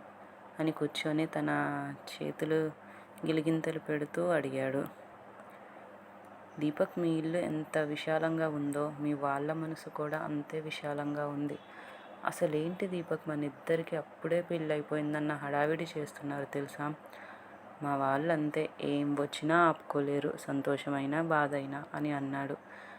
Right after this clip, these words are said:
కానీ మీ అమ్మగారైతే చాలా నెమ్మదస్తులు. నన్ను చూసి దగ్గరికి తీసుకొని, 'బాగున్నావమ్మాయి, మా వాడి సెలక్షన్ ఎప్పుడు పర్ఫెక్ట్' అని చెప్పింది. అలా చెప్పగానే నాకు చాలా హ్యాపీ అనిపించింది.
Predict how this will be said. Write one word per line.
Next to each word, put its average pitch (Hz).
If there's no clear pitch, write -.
కానీ 160
మీ 160
అమ్మగారైతే 160
చాలా 151
నెమ్మదస్తులు. 143
నన్ను 151
చూసి 151
దగ్గరికి 160
తీసుకొని, 151
'బాగున్నావమ్మాయి, 151
మా 147
వాడి 143
సెలక్షన్ 151
ఎప్పుడు 156
పర్ఫెక్ట్' 151
అని 151
చెప్పింది. 143
అలా 160
చెప్పగానే 160
నాకు -
చాలా 147
హ్యాపీ 156
అనిపించింది. 135